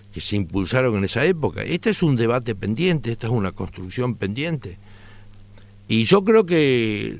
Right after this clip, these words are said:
de todas las experiencias que yo tuve en la C T A, la, la verdad que la que más,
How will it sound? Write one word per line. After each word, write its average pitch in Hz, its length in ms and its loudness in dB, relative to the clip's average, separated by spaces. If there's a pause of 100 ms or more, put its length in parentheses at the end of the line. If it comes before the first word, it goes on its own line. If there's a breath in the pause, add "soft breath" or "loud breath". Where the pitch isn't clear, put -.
(140)
de 113 160 0
todas 220 200 4
las 160 100 4
experiencias 131 540 0
que 110 100 2
yo 104 140 2
tuve 135 580 2 (640 soft breath)
en 95 180 0
la 98 100 0
C 107 200 -2
T 117 200 2
A, 175 80 4
la, 135 280 0
la 98 200 0
verdad 117 360 2
que 170 120 0
la 113 140 2
que 104 140 -2
más, 143 500 -2